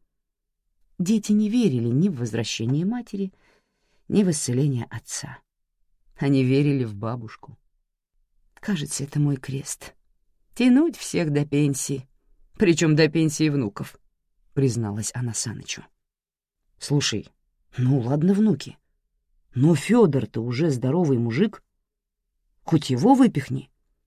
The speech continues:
Пусть работает, зарабатывает», заметил Саныч. «Ты бы своего выпихнул?» тихо спросила Надежда. Саныч промолчал. «Ну, поговори с главным. Может, пристроит его куда?»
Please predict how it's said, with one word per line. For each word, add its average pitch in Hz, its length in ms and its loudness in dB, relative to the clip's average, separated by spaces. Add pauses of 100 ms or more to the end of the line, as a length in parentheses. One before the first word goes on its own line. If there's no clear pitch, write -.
(240)
Пусть 170 320 0
работает, 160 540 2
зарабатывает», 185 800 -2 (360)
заметил 117 420 -2
Саныч. 120 460 -14 (840)
«Ты 202 140 4
бы 196 100 4
своего 190 600 0
выпихнул?» 127 580 -10 (560)
тихо 110 240 -8
спросила - 460 -8
Надежда. 113 500 -6 (1160)
Саныч 110 500 -4
промолчал. 123 720 -8 (1080)
«Ну, 127 360 0
поговори 127 520 0
с 190 80 2
главным. 165 480 -2 (520)
Может, 120 280 -2
пристроит 156 540 2
его 135 160 0
куда?» 113 360 -10